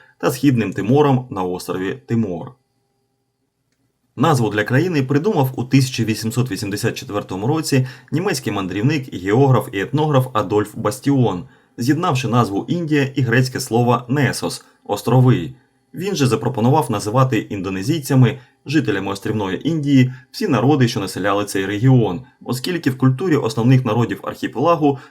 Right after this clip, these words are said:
були чітко помітні сліди індійського культурного впливу. Найбільші острови Індонезії оточені мілиною і кораловими рифами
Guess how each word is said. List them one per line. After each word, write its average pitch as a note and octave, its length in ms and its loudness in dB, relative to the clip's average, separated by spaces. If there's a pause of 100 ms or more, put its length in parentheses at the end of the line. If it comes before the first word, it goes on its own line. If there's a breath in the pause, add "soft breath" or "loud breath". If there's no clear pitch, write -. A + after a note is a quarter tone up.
(100)
були F#3+ 280 -2
чітко - 380 -4
помітні A2+ 380 0
сліди F#2+ 280 -2
індійського A2+ 720 -2
культурного F2+ 580 -6
впливу. G2 600 -4 (360 soft breath)
Найбільші D#3+ 420 0
острови A#2 360 2
Індонезії C3+ 680 0
оточені C3+ 500 2
мілиною B2 600 0
і - 80 -8
кораловими G#2 600 0
рифами G2 480 0